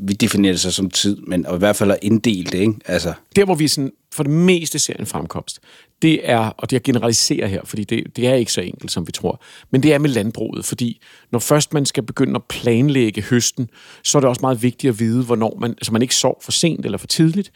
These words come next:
Speaker 2: så afgrøderne ikke dør, og så man når får dem ind, før de rådner og sådan noget der.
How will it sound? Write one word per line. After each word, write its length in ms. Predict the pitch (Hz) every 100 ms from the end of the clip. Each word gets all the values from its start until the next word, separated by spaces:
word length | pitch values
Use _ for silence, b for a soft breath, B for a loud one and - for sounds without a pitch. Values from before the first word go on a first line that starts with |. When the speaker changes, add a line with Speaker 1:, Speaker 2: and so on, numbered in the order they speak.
| B B
Speaker 2:
så 100 | -
afgrøderne 480 | 90 117 127 127 107
ikke 140 | 110 -
dør, 140 | -
og 160 | - -
så 80 | 135
man 120 | 123
når 140 | 127
får 160 | - 135
dem 160 | 131 -
ind, 140 | 185 -
før 180 | -
de 100 | 101
rådner 400 | 120 82 90 117
og 80 | 95
sådan 100 | -
noget 100 | 73
der. 120 | 73